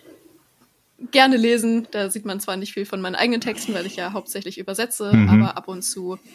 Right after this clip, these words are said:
Speaker 1: äh, ja, erscheint da auch mal so ein Prolog von mir. Da freue ich mich auch immer, wenn das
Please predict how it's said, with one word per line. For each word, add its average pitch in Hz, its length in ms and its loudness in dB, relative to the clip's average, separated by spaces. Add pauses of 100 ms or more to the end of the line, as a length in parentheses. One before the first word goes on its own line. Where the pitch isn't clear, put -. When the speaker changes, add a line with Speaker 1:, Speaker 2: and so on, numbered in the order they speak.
(360)
Speaker 1:
äh, 196 140 -8
ja, 180 160 -4 (100)
erscheint 202 340 -2
da 185 80 -4
auch - 160 -6
mal 185 160 -4
so 190 100 -6
ein 180 240 -6 (100)
Prolog 277 300 4
von 233 180 2
mir. 220 340 4 (280)
Da 220 100 -10
freue 202 240 -6
ich 202 100 -8
mich 202 160 -10
auch 196 120 -8
immer, 190 320 -2 (400)
wenn 190 160 -2
das 190 340 -6